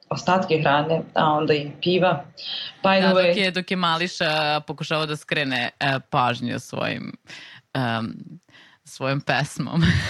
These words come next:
Speaker 2: <laughs> u najmanju ruku.
Speaker 1: To ćete svakako čuti.
Speaker 2: Da, e,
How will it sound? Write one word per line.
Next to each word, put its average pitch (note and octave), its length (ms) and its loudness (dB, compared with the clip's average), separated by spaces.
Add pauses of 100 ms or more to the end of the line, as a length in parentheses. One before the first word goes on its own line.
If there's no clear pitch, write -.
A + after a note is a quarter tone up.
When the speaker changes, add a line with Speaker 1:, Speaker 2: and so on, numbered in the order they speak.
(100)
Speaker 2:
<laughs> - 400 0
u - 20 4
najmanju F3+ 560 2
ruku. D3+ 420 -4 (480)
Speaker 1:
To A3+ 120 4
ćete A3+ 260 2
svakako A#3+ 520 4
čuti. F3 480 0 (1040)
Speaker 2:
Da, D#3 360 0 (200)
e, D3 180 -4